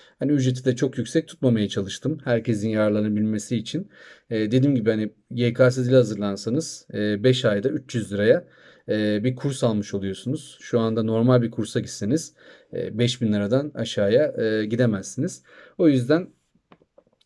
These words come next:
e, inşallah hani bu paketler sayesinde herkes,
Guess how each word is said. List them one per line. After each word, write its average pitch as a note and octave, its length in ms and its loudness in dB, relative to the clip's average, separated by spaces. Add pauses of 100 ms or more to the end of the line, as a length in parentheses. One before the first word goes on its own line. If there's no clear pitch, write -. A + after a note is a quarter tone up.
e, A#2 280 2
inşallah D3+ 640 6
hani B2 260 0
bu C3 120 0
paketler C3+ 520 4
sayesinde A2 840 0 (280)
herkes, C3+ 640 0